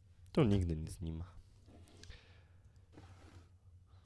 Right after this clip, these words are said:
Szukam jakichś itemów, może jakiś miecz. Nie będę dźgał wszystkich, nie wiem, albo jakiegoś karabinka znajdę. Chociaż na duchy to karabin to,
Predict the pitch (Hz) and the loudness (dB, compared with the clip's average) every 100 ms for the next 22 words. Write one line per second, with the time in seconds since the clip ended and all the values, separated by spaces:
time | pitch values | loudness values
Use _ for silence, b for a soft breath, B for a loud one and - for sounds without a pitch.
0 | - - - 143 127 120 - - 123 - | -18 -12 4 8 8 6 2 -4 4 10
1 | 123 110 98 101 95 101 98 95 92 104 | 10 10 4 2 2 2 -2 -4 -4 4
2 | 104 104 101 - - b b b b - | 6 6 4 -2 -6 b b b b -20
3 | - B B B B B - 95 95 92 | -20 B B B B B -12 -4 -2 0
4 | 92 85 85 95 92 - - - 98 98 | -2 -4 4 6 6 2 -12 -6 0 2
5 | 95 92 95 90 87 87 87 95 - 98 | 0 0 0 0 -2 -2 0 0 2 0
6 | 95 - - - 104 101 101 104 98 - | 0 -4 -8 -2 2 2 2 -2 -2 4
7 | 98 95 92 98 - - b b b b | 6 6 4 -2 -14 -20 b b b b
8 | b b - - - - - 90 92 92 | b b -18 -18 -18 -20 -12 -10 -4 0
9 | 95 95 90 95 - 139 139 135 147 151 | 2 2 0 -2 4 4 8 8 10 10
10 | 151 135 - 135 135 143 143 - 117 | 8 6 6 10 10 8 2 2 0